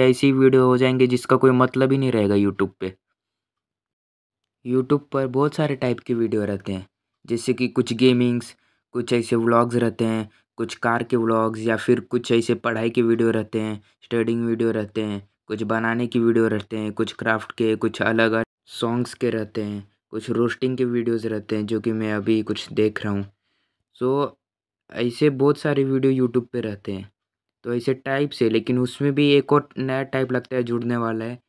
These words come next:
जो कि क्रिंज टाइप का वीडियो। मीन्स अगर कोई भी एक यूट्यूबर आकर कुछ ऐसा बना दे जिसमें कि अच्छे खासे व्यू आए हैं और उस पे जो यूट्यूबर कुछ बोल रहा है या फिर कुछ भी ऐसा हो रहा है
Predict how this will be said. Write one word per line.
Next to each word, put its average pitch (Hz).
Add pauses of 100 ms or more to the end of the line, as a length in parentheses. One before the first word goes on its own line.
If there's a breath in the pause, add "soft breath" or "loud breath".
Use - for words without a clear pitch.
(160)
जो 120
कि 135
क्रिंज 131
टाइप 117
का 110
वीडियो। 95 (600)
मीन्स 120
अगर 135
कोई 151
भी 156
एक 151
यूट्यूबर 147
आकर 143
कुछ 131
ऐसा 139
बना 131
दे 101 (680)
जिसमें 131
कि 143
अच्छे 139
खासे 139
व्यू 131
आए 95
हैं 95 (220)
और 120
उस 123
पे 147
जो 143
यूट्यूबर 139
कुछ 131
बोल 123
रहा 123
है 117
या 117
फिर -
कुछ 123
भी 127
ऐसा 123
हो 120
रहा 117
है 104